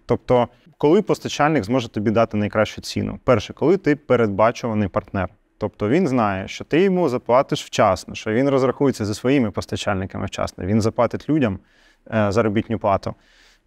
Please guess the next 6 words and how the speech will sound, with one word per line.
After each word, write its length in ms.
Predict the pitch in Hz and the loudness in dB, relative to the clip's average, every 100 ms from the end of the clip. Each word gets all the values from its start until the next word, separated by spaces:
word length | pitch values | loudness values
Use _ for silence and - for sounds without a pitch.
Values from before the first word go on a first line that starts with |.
| _ | _
А, 380 | - 107 107 107 104 | -2 0 2 2 0
тобто 480 | 120 - 127 120 - - | -4 -2 2 2 0 0
передбачуваність. 1040 | 143 123 110 101 - 107 101 104 - - - | 2 4 4 2 2 -8 -8 -10 -12 -14 -12
Друге, 720 | 107 120 156 185 143 160 214 - _ | -6 -2 0 -2 -4 -6 -8 -16 _
це, 600 | - 143 139 139 139 135 - _ _ _ _ _ _ | -4 2 4 4 2 0 -6 _ _ _ _ _ _
е, 200 | 131 113 | 0 0